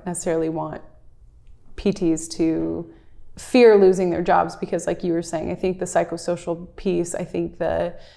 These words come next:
integrating technology with what we do can only make us more powerful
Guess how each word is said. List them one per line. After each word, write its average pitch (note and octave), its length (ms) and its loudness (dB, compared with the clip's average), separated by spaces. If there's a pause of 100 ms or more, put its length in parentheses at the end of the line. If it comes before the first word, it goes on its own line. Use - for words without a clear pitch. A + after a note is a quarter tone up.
(800)
integrating G3 600 6
technology F3+ 640 0
with F3 420 0
what F3 280 -4
we G3 140 -2
do G3 540 2
can F3+ 220 -2
only F3 260 -2
make E3+ 260 -2
us - 600 -8 (880)
more E3 260 2
powerful - 760 -4